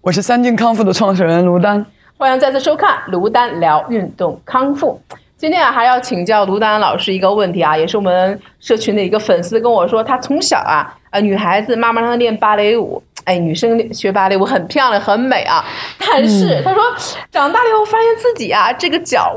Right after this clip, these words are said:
Speaker 2: 外八很严重，因为我们都知道芭蕾舞啊，脚外八是个基本的站位的啊。她就觉得，哎呀，这外八很难看，走起路来，闺蜜说她像小鸭子啊，<laughs> 自尊心大，大大受挫，因为她长得很漂亮啊。她说，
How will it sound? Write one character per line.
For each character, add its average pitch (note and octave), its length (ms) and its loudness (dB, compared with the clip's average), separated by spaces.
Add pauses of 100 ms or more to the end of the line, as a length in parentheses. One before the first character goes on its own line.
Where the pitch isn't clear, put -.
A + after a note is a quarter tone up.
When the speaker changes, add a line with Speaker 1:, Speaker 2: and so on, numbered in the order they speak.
Speaker 2:
外 G#4 280 2
八 C#4 220 2
很 C#4 160 -2
严 F3 240 0
重， A3 220 0
因 C4+ 40 0
为 C#4+ 60 2
我 B3 60 2
们 F3 100 -4
都 G#3 120 2
知 A#3 120 -6
道 A3 160 2 (280)
芭 D#4+ 160 0
蕾 F#4 120 0
舞 E4 140 -4
啊， - 260 -2 (140)
脚 D#3+ 240 0
外 C4 100 4
八 B3+ 120 0
是 D4 100 -6
个 C#4+ 80 0
基 G#4 180 -2
本 A4 120 0
的 - 80 -4
站 C#4+ 320 2
位 F#4+ 180 2
的 - 80 0
啊。 D3 340 0 (320)
她 D4+ 140 2
就 D4+ 60 2
觉 C#4+ 100 2
得， D4+ 160 2 (280)
哎 C4 100 2
呀， C4 40 2
这 E4 120 -2
外 E4+ 180 2
八 D#4 100 4
很 A#3+ 160 -2
难 G#3+ 160 0
看， C#4+ 240 0
走 C4+ 140 2
起 D4+ 140 -4
路 C#4+ 120 2
来， C4 140 2
闺 D#4 160 -2
蜜 D#4 80 0
说 D4+ 160 2
她 E4 140 2
像 - 160 0
小 F4 160 0
鸭 B3+ 160 -2 (240)
子 C#4 80 -2
啊， - 80 4 (260)
<laughs> D5+ 320 2
自 G#4 160 2
尊 F#4+ 220 2
心 F#4+ 200 -4
大， - 100 0 (280)
大 D4+ 160 0
大 C4+ 160 2
受 C4 220 0
挫， - 280 -4
因 B3+ 140 -4
为 C#4 60 0
她 C4+ 100 2
长 G#3 140 0
得 B3 80 0
很 G#3+ 180 -4
漂 A3 380 0
亮 F#3+ 180 2
啊。 G3 260 2
她 E4+ 80 -2
说， G#4+ 120 2